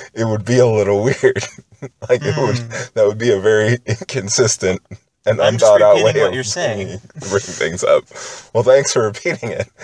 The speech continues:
Speaker 1: but I'm kind of aware of what I just said 'cause I
Speaker 2: It
Speaker 1: just said it.
Speaker 2: Well, if I just nod,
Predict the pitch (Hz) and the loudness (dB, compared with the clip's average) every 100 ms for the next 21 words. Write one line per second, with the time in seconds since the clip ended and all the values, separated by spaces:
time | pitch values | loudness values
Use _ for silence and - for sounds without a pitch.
0 | - - - 101 82 95 135 127 107 110 | -18 -18 -4 2 2 2 2 2 2 0
1 | 120 123 95 107 107 120 117 - 120 120 | 0 0 0 0 -2 -4 -4 0 0 0
2 | 135 151 151 - 117 - 110 - - 185 | -2 -2 -2 -2 -4 -2 -4 -4 0 4
3 | 170 - _ _ _ - 156 180 175 180 | 4 0 _ _ _ -12 -2 0 0 -2
4 | 131 135 170 156 120 120 | -2 0 2 4 4 0